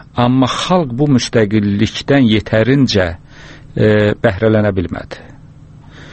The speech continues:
Və, e, adamlar müqayisə edəndə, e, müəyyən suallarla qarşılaşmalı olurlar. Bilirsiniz, e,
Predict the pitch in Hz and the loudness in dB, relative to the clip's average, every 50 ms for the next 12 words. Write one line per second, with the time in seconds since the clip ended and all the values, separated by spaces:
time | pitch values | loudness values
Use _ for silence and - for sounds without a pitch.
0 | - - - - - - - - - 117 123 131 139 147 147 147 147 - - - | -20 -20 -20 -20 -20 -20 -20 -6 0 2 4 4 4 4 4 2 0 -2 -6 -4
1 | - 135 127 127 127 - - 135 127 143 143 143 139 139 151 160 151 147 - - | -2 0 0 0 0 0 -4 -2 0 0 0 0 0 0 2 0 0 -2 -4 -6
2 | - 127 123 127 117 127 127 127 123 117 - - 143 - - 147 127 117 104 120 | -2 0 0 2 2 2 2 2 2 0 -2 -2 -2 0 2 2 0 2 2 2
3 | 120 117 120 120 117 127 135 139 143 143 - - - - - 127 120 117 120 - | 2 4 2 2 2 2 2 2 2 2 0 -6 -12 -6 -2 0 0 0 0 -4
4 | - 117 - 113 117 120 120 123 127 135 135 131 - - 123 117 117 113 113 120 | -8 -8 -2 0 2 2 4 2 2 2 0 0 -2 -2 0 0 2 2 2 0
5 | 123 113 107 107 101 98 98 104 101 - - - 107 101 - - 110 107 104 104 | 0 0 0 -2 -2 0 0 0 0 -2 -2 -2 -2 -2 -2 -2 0 0 2 4
6 | 107 110 - - - 107 101 98 101 104 101 101 98 95 98 101 101 - 127 123 | 2 2 2 0 0 0 2 2 2 0 0 0 0 0 -2 -2 -2 0 2 2
7 | 139 139 - - 165 156 135 107 - - - - - - - - - - - - | 2 2 0 0 2 2 2 0 -2 -6 -14 -20 -20 -20 -20 -20 -20 -20 -20 -20
8 | - - - - - - - - - - - - - - - - - - - - | -20 -20 -20 -20 -20 -20 -20 -20 -20 -18 -18 -18 -18 -18 -18 -20 -20 -20 -20 -20
9 | - - - - 135 113 113 113 113 113 - | -20 -20 -6 -2 0 2 2 2 2 0 -2